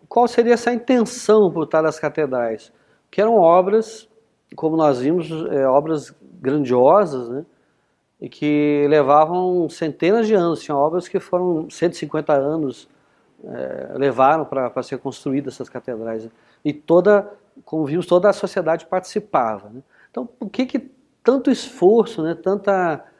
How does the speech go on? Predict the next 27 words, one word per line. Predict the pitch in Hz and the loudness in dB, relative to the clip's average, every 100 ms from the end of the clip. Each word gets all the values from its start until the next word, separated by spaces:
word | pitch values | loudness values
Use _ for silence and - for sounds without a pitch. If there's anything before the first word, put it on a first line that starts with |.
| _ _ _ _ - | _ _ _ _ -10
tanta | 170 175 185 180 175 160 151 143 127 - _ _ _ - | -8 -6 -2 0 0 0 -2 -2 -4 -8 _ _ _ -10
esforço | 139 - 190 - | -8 0 -2 2
coletivo | 190 170 - - 220 | 2 2 -2 -6 -6
pra | - 165 | -2 -2
isso, | 139 131 135 | -2 -6 -8
né? | 156 | -8
Então, | 151 190 208 214 | -6 -4 -2 -2
é | 202 | -2
interessante | 190 220 208 - 208 208 | 2 4 4 2 -2 -2
nós | 220 214 208 - _ _ _ _ _ _ | -2 0 -2 -6 _ _ _ _ _ _
buscarmos | 196 185 - 196 208 | -6 -4 0 2 2
essa | 202 202 | 0 -2
intenção, | 220 214 240 233 - 160 139 131 _ | -2 0 -4 -4 -4 -4 -4 -10 _
pra | 147 | -8
entendermos | 139 160 143 175 156 | -4 -2 0 0 2
a, | 147 131 131 - 120 - | 2 2 0 -4 -8 -10
a | |
catedral | - 135 139 131 139 | -8 -4 -2 0 -2
como | 139 139 | -2 -8
um | |
todo, | 131 143 135 | -4 -4 -4
seu | 139 | -8
simbolismo, | - 156 151 160 170 | -6 -4 -4 -4 -6
essa | 175 - | -8 -8
intenção | 170 175 151 - 170 | -8 -4 -6 -6 -14
é | |
fundamental. | - 175 185 185 - - - | -8 -8 -6 -8 -8 -10 -12